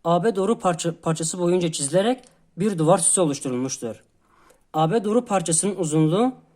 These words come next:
on beş üzeri dört milimetre olduğuna göre bu duvar süsü oluşturulurken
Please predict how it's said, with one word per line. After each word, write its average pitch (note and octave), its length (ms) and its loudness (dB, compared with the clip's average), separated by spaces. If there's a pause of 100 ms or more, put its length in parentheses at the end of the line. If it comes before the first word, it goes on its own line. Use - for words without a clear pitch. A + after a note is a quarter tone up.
(180)
on G#3+ 220 2
beş F#3+ 180 -2
üzeri F3 320 0
dört G#3+ 200 -4
milimetre E3+ 440 0
olduğuna D3 400 0
göre F#3 400 0 (480)
bu A3 100 -4
duvar F#3+ 240 4
süsü - 320 2
oluşturulurken G3+ 880 -2